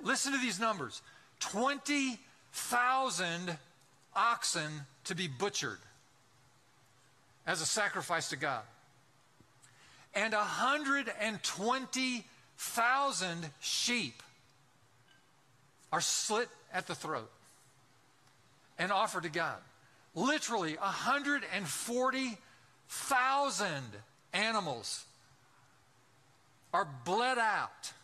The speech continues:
literally, at the, at the altar of the temple. And blood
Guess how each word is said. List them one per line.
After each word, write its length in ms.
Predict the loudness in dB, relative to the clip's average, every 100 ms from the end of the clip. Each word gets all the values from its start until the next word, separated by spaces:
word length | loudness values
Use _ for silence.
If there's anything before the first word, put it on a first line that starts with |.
| -10
literally, 560 | -2 -2 -2 -4 -4 -8 -16 -20 _ _ _ -20 _ _ _ -20 _ -20 _ _ _ _ -20 _ _
at 160 | -4 -2
the, 120 | -4 -6 -4
at 140 | -4 -2
the 120 | 0
altar 300 | 0 0 -2
of 80 | -6
the 60 |
temple. 380 | -4 -4 -4 -12 -20 -20 -20 -20 -20 -20 -14 -4
And 300 | -2 -2 0
blood 340 | 2 4